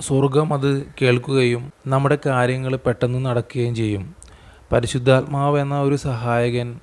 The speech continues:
നമ്മളുടെ ജീവിതത്തിൽ നമ്മുടെ കൂടെയുണ്ടെങ്കിൽ നമുക്ക് എല്ലാ കാര്യങ്ങളും വളരെ നിസ്സാരമായിട്ട് തന്നെ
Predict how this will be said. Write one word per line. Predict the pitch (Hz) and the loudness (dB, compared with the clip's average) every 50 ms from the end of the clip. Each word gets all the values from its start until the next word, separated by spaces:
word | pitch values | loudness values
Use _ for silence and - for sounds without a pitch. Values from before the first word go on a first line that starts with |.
| - - - | -20 -20 -10
നമ്മളുടെ | 147 135 127 123 123 123 131 | -6 -6 -4 -2 -2 -2 -2
ജീവിതത്തിൽ | 123 123 127 123 123 123 120 120 117 - 123 123 120 - | -2 -2 -2 0 0 0 0 0 -2 -2 -2 -2 -2 -4
നമ്മുടെ | - 127 123 123 123 127 | -6 -8 -6 -2 -2 -2
കൂടെയുണ്ടെങ്കിൽ | 120 117 120 120 123 127 135 135 127 123 120 117 113 110 113 113 113 117 - - - - - - - - | -2 0 0 0 2 2 0 0 0 -2 -4 -4 -4 -4 -4 -4 -6 -8 -12 -20 -20 -20 -20 -20 -18 -8
നമുക്ക് | 131 135 143 143 151 | -6 -6 -4 0 0
എല്ലാ | 156 151 147 151 151 156 | 0 2 2 2 2 2
കാര്യങ്ങളും | 147 156 151 143 135 139 135 139 139 139 139 | 2 2 4 4 4 2 0 0 -2 -2 0
വളരെ | 135 131 127 127 131 131 131 135 139 143 | 2 2 2 4 2 2 2 2 0 0
നിസ്സാരമായിട്ട് | 143 139 120 - 135 123 123 127 131 131 127 123 123 120 117 110 127 120 123 120 | -2 -4 -4 -2 0 0 0 0 0 -2 -2 -2 -2 -2 -4 -4 -4 -4 -4 -4
തന്നെ | 117 117 117 117 117 120 | -4 -4 -6 -6 -6 -8